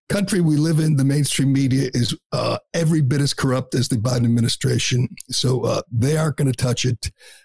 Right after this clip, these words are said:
Uh, maybe, maybe they'll point out another day what a, what a jo-, what, you know, what a checkered past he has. Maybe they'll talk about all his, his criminal record another day. But today they're gonna give it a good leaving alone. We're gonna spend a couple minutes on it. Let's listen to,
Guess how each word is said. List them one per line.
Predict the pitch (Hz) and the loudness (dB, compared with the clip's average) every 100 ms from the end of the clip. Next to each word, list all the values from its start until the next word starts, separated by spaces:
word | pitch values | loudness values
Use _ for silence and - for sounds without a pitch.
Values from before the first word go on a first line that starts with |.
| _ - | _ -6
Uh, | 110 107 107 110 - | -2 0 0 -2 -2
maybe, | 135 233 330 247 - - | 0 0 2 0 -2 -4
maybe | 165 190 208 | 0 2 2
they'll | 180 170 139 - 151 - - | 2 2 -2 -4 -14 -12 -4
point | 143 143 143 | -2 0 0
out | 139 139 - | -2 -2 -2
another | 147 175 151 | 0 2 0
day | 120 101 - - | 0 -2 -4 -4
what | 131 135 | -2 -2
a, | 120 110 | -2 -2
what | 139 135 | 0 0
a | - | 0
jo-, | - 139 - | 0 -2 0
what, | 135 - | -2 0
you | 135 | -2
know, | |
what | 131 123 | -2 -2
a | 104 - - - | -2 -4 -6 -4
checkered | 190 - 147 110 | -2 0 0 2
past | 139 135 - - | 0 0 -2 -2
he | 123 | -2
has. | - - | -2 -2
Maybe | 143 160 | 0 0
they'll | 160 | 0
talk | - 139 143 | 0 -2 0
about | 143 143 | 0 0
all | 117 | 0
his, | - - - _ - - - - | 0 -2 -6 _ -20 -20 -12 -4
his | 151 | -2
criminal | - 165 156 135 | 0 2 2 2
record | 139 127 120 - | 0 0 -2 0
another | 127 131 139 | 0 2 2
day. | 113 123 110 | 0 0 -2
But | 98 127 - - | -2 -4 -4 -2
today | 156 202 190 | 0 0 0
they're | 175 143 | 0 0
gonna | 127 143 135 | 2 0 2
give | 135 | 0
it | 123 | 0
a | 113 | 0
good | 113 131 165 139 - | 0 2 2 0 0
leaving | 131 139 147 135 | 0 0 2 2
alone. | 131 - - - 113 _ _ _ _ - | 2 0 -2 -4 -8 _ _ _ _ -4
We're | 127 190 | 0 2
gonna | 190 160 | 2 0
spend | - 131 135 | 0 0 0
a | |
couple | 127 117 139 | 0 -2 0
minutes | 127 123 - | 2 0 0
on | 123 | 0
it. | 135 | 0
Let's | 175 - | -2 0
listen | 196 156 151 | 0 0 0
to, | - 135 | 0 0